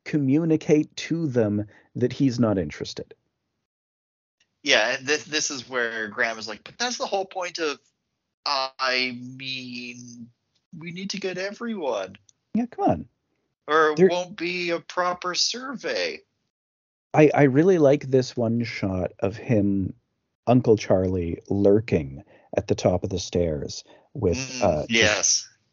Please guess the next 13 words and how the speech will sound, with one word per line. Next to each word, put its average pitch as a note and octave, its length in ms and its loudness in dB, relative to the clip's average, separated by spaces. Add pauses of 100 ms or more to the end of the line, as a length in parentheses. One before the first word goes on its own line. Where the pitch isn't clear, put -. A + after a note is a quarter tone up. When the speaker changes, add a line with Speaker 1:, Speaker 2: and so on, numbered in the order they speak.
(260)
Speaker 1:
a-, G#2 220 0
angular B2 520 6
noir G#2 440 4
shadows G2 680 0
with, - 280 -6
uh, F2 260 -2
j-, - 140 -16 (260)
uh, G#2+ 60 0
uh, D#2 600 -2 (680)
uh, G#2+ 80 0
the, - 420 -2
the, F#2+ 380 6
the G2+ 200 6